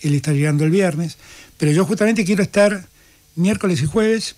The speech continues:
para darme tiempo a ver si alguna de las cosas que me dicen se puede corregir, que la corrijamos. Pues ya el viernes estoy muy sobre la marcha.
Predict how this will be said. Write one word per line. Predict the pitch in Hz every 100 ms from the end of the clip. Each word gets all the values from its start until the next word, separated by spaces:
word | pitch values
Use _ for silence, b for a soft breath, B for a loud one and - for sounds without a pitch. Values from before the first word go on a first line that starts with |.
| -
para | 151 160
darme | 202 190 190
tiempo | 165 226 214 143 160 185 190
a | 151
ver | 165
si | 165 160
alguna | 156 202 202
de |
las | 180
cosas | 180 165 165
que | 156
me | 160
dicen | 185 - 143
se | 117
puede | 120 156 160
corregir, | 170 165 160 208
que | -
la | 156
corrijamos. | 147 143 156 208 123 104 - _ b b b b b b b -
Pues | 131
ya | 117 175
el |
viernes | 180 208 208 -
estoy | 175
muy | 170 165
sobre | 131 151
la | 147
marcha. | 180 147 113